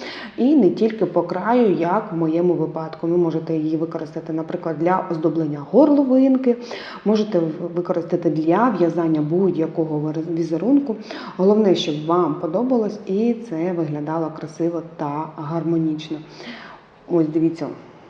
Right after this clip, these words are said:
можна будь-, з будь-якої сторони розглядати, це виходить ось така неймовірна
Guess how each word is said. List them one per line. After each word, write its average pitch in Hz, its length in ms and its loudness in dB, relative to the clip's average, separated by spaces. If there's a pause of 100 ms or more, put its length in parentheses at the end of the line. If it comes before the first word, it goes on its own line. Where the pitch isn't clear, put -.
(400)
можна 165 340 0
будь-, 160 260 -2
з - 20 -4
будь-якої 165 460 -2
сторони 180 360 -2
розглядати, 220 680 0 (120)
це 175 200 -2 (100)
виходить 175 480 -4 (100)
ось 175 140 2
така 151 300 -8
неймовірна 233 760 0